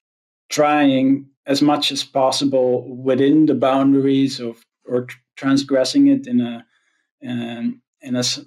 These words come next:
very <laughs> sneaky way or these kind of things. So, uh, yeah, it's, it's such a central progr-, central part of his appeal as well in, in the past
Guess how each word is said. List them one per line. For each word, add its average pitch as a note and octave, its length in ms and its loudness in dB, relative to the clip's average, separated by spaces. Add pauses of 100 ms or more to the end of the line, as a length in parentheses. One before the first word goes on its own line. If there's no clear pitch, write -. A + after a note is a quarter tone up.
(180)
very C3 320 0 (100)
<laughs> - 100 -16
sneaky C#3+ 480 0
way C#3+ 380 2
or A#2+ 140 0
these C3+ 160 -2
kind B2 180 -6
of A#2+ 80 -6
things. C#3+ 280 2
So, C#3 260 -2 (480)
uh, C3+ 420 -2
yeah, D#3 340 2
it's, D#3 300 -4
it's F3+ 180 -2
such G#3 260 0
a G3 40 -2
central - 380 -2
progr-, D3 640 0
central F3 380 -2
part D#3+ 300 2
of D3 80 0
his C#3 160 0
appeal D#3 560 2
as C3 200 -6
well C#3+ 340 2
in, C3+ 280 -4
in C3+ 140 0
the C3 80 -2
past C3 580 -8